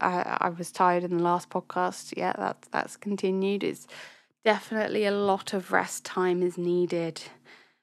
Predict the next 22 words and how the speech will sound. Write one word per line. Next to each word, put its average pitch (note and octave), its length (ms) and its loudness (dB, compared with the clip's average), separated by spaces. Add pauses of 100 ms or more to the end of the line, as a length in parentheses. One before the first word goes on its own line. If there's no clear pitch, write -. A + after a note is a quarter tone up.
(180)
Being A3+ 280 8
on G#3+ 100 2
my G3 160 2
feet, A#3 440 2
I F3+ 140 -2
just, - 600 -10
I G3 80 -6
feel G3+ 260 0
a F3+ 60 2
bit F#3+ 320 -8
pathetic - 580 -4
because, - 540 -14 (200)
like, - 200 -20
if - 180 -12
I'm A3 160 -2
on G3+ 100 -2
my F3+ 140 -4
feet - 300 -6
too F#3+ 160 -6
long, F#3 280 -2
I E3 100 -6
genuinely, F3 840 -2